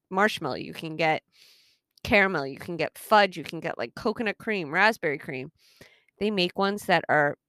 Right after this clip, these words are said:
marshmallow and caramel, and whenever I see those, I buy at least two.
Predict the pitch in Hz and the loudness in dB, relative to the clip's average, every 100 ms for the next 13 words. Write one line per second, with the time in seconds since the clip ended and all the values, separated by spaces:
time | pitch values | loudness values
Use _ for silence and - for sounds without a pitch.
0 | _ _ - 160 170 - 185 180 180 - | _ _ -4 -2 -2 -4 -4 -2 -2 -4
1 | _ - 156 160 175 196 214 - - - | _ -4 0 2 2 0 -4 -12 -12 -4
2 | 233 247 262 269 - 190 190 185 185 214 | -2 0 -2 -2 -4 -2 2 4 4 4
3 | 214 - 170 175 180 208 - 160 165 160 | 0 -2 0 2 0 -2 0 2 4 2
4 | 156 - 156 156 - - 139 131 | 0 -2 -6 -10 -8 -4 -4 -4